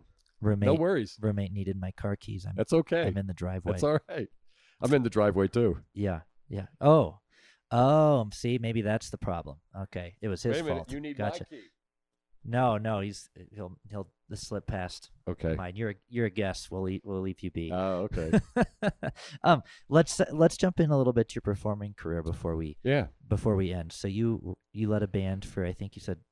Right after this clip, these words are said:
Speaker 1: was it fifteen years? And then
Speaker 2: Yeah, I was in a band. I was the second or third guitarist for a long time, fifteen years.
Speaker 1: And then you took a lot of time off. And I think it's cool how somebody who's very involved in the music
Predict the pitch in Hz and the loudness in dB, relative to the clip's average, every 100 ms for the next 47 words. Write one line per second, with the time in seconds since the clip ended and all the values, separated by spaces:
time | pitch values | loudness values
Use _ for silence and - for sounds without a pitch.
0 | _ _ 98 90 - 113 - 117 107 104 | _ _ -8 -6 -4 -4 -4 -6 -4 -2
1 | 113 117 98 180 - 156 127 123 117 117 | -2 -4 -6 -2 2 4 4 4 4 4
2 | 120 113 110 113 110 98 - 120 123 110 | 4 2 2 2 4 2 2 -2 0 0
3 | 90 110 104 92 - 82 92 - - 85 | 2 0 0 -2 -2 -2 -2 -4 -6 -4
4 | 82 87 - 80 - 78 107 95 104 98 | -2 -4 -8 -10 -8 -8 -6 -6 -6 -8
5 | 113 107 110 120 175 151 131 123 117 - | -6 -6 -6 -2 0 0 0 0 -2 -6
6 | 110 110 110 104 - - _ _ _ - | -6 -4 -2 -4 -6 -16 _ _ _ -2
7 | 110 104 - _ _ _ _ _ - 113 | 0 -2 -8 _ _ _ _ _ -4 -2
8 | - 170 151 - - 139 127 113 - 127 | 0 0 -2 -6 0 4 4 2 -2 -4
9 | 113 110 101 117 117 110 110 110 107 101 | -2 -4 -2 -2 -2 -4 -2 -2 -4 -8
10 | 104 120 101 | -8 -10 -10